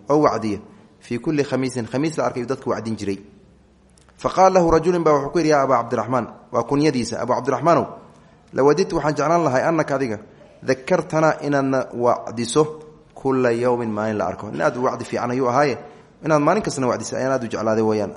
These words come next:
aan jeclaan lahaa. Qaala wuxuu yidhi Cabdullahi ibn Mascuud, "Amaa innahu, shaaniye, yamnacunii, waxa iga reebo, min daalika, arrinka isaga, annii, an-, aniga, akrahu, waxaan nacayaa,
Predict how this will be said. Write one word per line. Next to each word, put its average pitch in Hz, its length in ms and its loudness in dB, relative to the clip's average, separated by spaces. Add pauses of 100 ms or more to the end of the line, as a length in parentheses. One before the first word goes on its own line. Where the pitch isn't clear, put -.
aan 113 160 -4
jeclaan 117 300 2
lahaa. 101 180 0 (1800)
Qaala 175 220 8
wuxuu 165 200 4
yidhi 180 100 4
Cabdullahi 160 320 4
ibn 151 80 4
Mascuud, 113 260 -2 (760)
"Amaa 147 240 4
innahu, 170 480 2 (340)
shaaniye, 143 500 2 (600)
yamnacunii, 156 640 2 (400)
waxa 139 220 0
iga 165 120 4
reebo, 127 320 2 (420)
min 139 160 0
daalika, 170 300 4
arrinka 165 240 -2
isaga, 127 360 -2 (500)
annii, 165 360 2 (240)
an-, 139 300 0
aniga, 143 340 0 (460)
akrahu, 156 380 2
waxaan 143 220 -2
nacayaa, 135 400 0